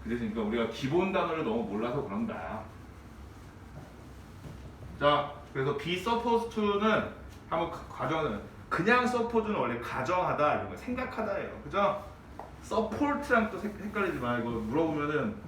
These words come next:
막 support랑 많이 헷갈리니까. support는 우리 후원하다 이거잖아. 도와주다. 그죠? 근데 이제 이거는 직역을 하면 이거야. 뭐뭐 할 거라고 생각이 되는 거야. 쟤는,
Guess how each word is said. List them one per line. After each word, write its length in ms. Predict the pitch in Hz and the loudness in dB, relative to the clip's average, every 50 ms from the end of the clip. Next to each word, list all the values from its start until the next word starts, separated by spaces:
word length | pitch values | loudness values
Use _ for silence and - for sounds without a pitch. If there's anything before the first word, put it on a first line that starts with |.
| - - - - - - - | -14 -14 -14 -14 -12 -10 -8
막 100 | - - | -8 -8
support랑 720 | - - - 196 196 - - 214 208 202 202 - 170 156 135 | -6 -4 -4 -4 -2 2 4 4 4 4 4 2 0 0 0
많이 220 | 110 - 101 101 - | 0 -2 -2 -2 -2
헷갈리니까. 360 | - - 151 147 - - - | -2 -2 -2 -2 -2 -4 -2
support는 680 | - 220 214 214 220 262 233 - 226 208 196 170 135 | -2 0 0 0 2 0 0 0 0 0 0 0 0
우리 100 | 120 123 117 | -2 -4 -6
후원하다 580 | 117 - 254 247 247 233 208 180 - 151 151 | -6 -4 0 2 4 4 4 4 4 4 4
이거잖아. 300 | 120 101 101 110 107 - - | 2 2 0 -4 -4 -6 -6
도와주다. 440 | - 110 107 113 104 - - 90 90 | -4 -2 0 0 -2 -2 -6 -8 -8
그죠? 300 | 101 110 143 135 - - - - - - - - - - | -4 -2 -2 -2 -2 -4 -8 -12 -16 -18 -18 -18 -14 -8
근데 180 | - 175 196 180 | -2 2 4 4
이제 140 | 156 147 147 131 127 | 4 4 4 2 2
이거는 360 | 151 180 175 139 110 101 - - - - | 2 2 2 2 0 0 -2 -6 -12 -10
직역을 420 | - - 160 170 208 220 220 220 | -8 -8 -2 6 8 8 8 8
하면 200 | 208 208 - - | 6 4 2 2
이거야. 240 | 120 110 98 98 - - - - - - - - - | 0 -2 -2 -2 -4 -8 -12 -14 -14 -16 -16 -12 -4
뭐뭐 360 | - 127 202 190 190 196 196 185 196 | 4 4 6 6 6 4 4 4 6
할 260 | 247 247 233 - - | 4 4 4 2 0
거라고 800 | 226 226 233 214 180 175 175 208 226 226 - - - - - - - - - - | 4 6 6 6 6 6 4 8 8 8 8 8 4 0 -4 -8 -12 -14 -14 -16
생각이 500 | - - - 226 226 226 226 220 208 196 | -8 -2 0 2 4 4 4 4 2 0
되는 300 | 196 - 104 110 120 117 | -2 -2 -2 -2 -2 -2
거야. 240 | 101 82 - - - | -2 -4 -6 -8 -8
쟤는, 440 | - 127 127 151 156 151 - - | -6 -4 -4 -2 -2 -2 -2 -4